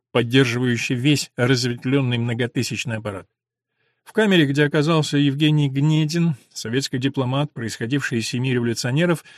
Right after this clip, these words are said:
были только небольшой привинченный к полу столик и два табурета, тоже привинченные к полу. Две откидные полки для спанья днем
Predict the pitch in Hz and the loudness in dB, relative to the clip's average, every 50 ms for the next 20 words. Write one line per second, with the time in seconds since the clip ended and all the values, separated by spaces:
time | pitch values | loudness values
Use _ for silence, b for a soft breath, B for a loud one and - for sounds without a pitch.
0 | B B B B - 151 202 185 175 - 196 185 180 - 180 180 170 160 156 165 | B B B B 0 2 4 4 4 6 4 4 4 4 0 -2 2 2 4 4
1 | 165 147 165 156 151 - - - 196 196 180 147 - 165 160 156 160 185 160 143 | 4 4 2 0 0 -2 -2 -2 0 0 0 0 0 0 0 2 2 2 0 0
2 | - - 139 127 123 120 117 - - _ 156 147 127 117 120 113 - - - 220 | 0 -2 -2 -2 -2 -2 -4 -8 -8 _ 0 2 2 2 0 -2 -4 0 2 4
3 | 214 185 185 170 - 160 143 143 151 180 180 156 - 151 139 147 147 127 104 92 | 4 4 2 0 0 -4 -2 -2 0 0 -2 0 0 0 2 2 2 0 0 -4
4 | - - 85 - _ _ - 165 170 160 156 170 156 - 127 113 120 117 117 - | -6 -12 -20 -20 _ _ 2 2 4 4 2 0 -2 -2 -4 -4 -4 -4 -6 -6
5 | - 117 113 110 - _ - 92 87 87 87 _ _ _ _ _ _ _ _ _ | -6 -8 -8 -10 -10 _ -14 -14 -14 -16 -20 _ _ _ _ _ _ _ _ _
6 | _ _ _ _ _ _ _ _ _ _ _ _ _ _ _ _ - 131 151 196 | _ _ _ _ _ _ _ _ _ _ _ _ _ _ _ _ 0 4 6 6
7 | 185 180 175 185 180 180 190 185 185 180 170 - 185 156 139 139 143 127 127 135 | 6 4 4 0 2 2 4 4 4 4 4 6 6 6 6 4 0 0 2 2
8 | 143 139 - - 160 160 160 170 180 175 165 139 123 139 147 165 170 170 | 0 0 0 0 2 2 4 4 2 2 2 2 2 2 2 2 2 0